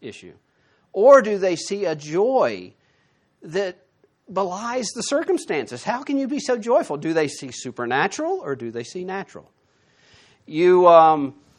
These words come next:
have someone at work, uh, treat you badly. Let's say you keep, you keep getting overlooked for promotions or something. Do you get bitter? Do you get angry? Do you talk to your coworkers in a negative way about the management?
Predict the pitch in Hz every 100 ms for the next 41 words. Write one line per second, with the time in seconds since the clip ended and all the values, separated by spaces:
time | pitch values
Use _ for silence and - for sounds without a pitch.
0 | _ - 175 165 - 190 190 180 170 175
1 | 185 156 135 - - 139 127 123 117 _
2 | _ _ _ _ - 202 160 165 160 160
3 | 127 98 120 143 - 165 151 156 156 175
4 | 170 165 - - 147 143 165 147 156 139
5 | 147 147 147 147 143 151 151 170 - 107
6 | 107 - 101 82 69 _ _ _ - 190
7 | 220 226 226 147 151 147 180 175 139 139
8 | 131 120 127 175 180 175 151 131 131 131
9 | 170 151 151 143 - 170 165 156 147 131
10 | 131 120 143 156 143 131 143 147 127 117
11 | 107 117 147 175 175 180